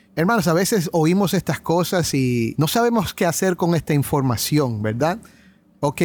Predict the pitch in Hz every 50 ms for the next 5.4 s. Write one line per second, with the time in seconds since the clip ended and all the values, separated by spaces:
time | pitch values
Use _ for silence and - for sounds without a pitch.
0 | 156 135 - 156 160 160 160 170 180 175 170 160 143 - - 147 151 139 - -
1 | 165 156 151 147 139 156 180 190 196 196 190 185 - - 135 131 131 123 - -
2 | 175 170 143 - 147 147 143 139 127 - 151 135 - - 131 139 165 185 180 -
3 | - 143 127 131 - 160 - - 196 170 180 170 - 185 170 - 175 170 151 -
4 | 165 - 143 135 139 143 151 165 180 170 160 139 131 127 127 120 113 131 143 156
5 | 165 156 147 135 120 107 -